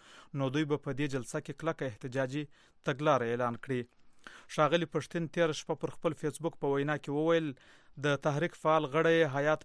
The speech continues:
پرېغل د ټولنیزو رسنیو د فعالیت په تور بندي دی، خو د ده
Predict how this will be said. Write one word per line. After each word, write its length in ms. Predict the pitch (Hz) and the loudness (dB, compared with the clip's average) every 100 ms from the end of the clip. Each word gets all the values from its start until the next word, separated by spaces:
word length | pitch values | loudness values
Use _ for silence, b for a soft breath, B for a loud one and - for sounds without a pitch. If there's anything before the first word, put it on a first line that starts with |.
| - | -4
پرېغل 360 | 139 131 156 147 | -4 0 0 0
د 140 | 143 135 | -4 -2
ټولنیزو 420 | 151 143 160 160 156 | -2 0 -2 0 0
رسنیو 420 | 135 - 151 156 | 0 -2 -2 -2
د 100 | 135 143 | -2 -2
فعالیت 340 | 139 156 - - | 0 0 -4 -8
په 100 | - | -2
تور 180 | 165 143 139 | -2 -2 -4
بندي 200 | 135 160 | -4 0
دی، 100 | 170 139 B B B | 0 -2 B B B
خو 140 | - 135 | -6 -2
د 80 | |
ده 60 | 135 | 0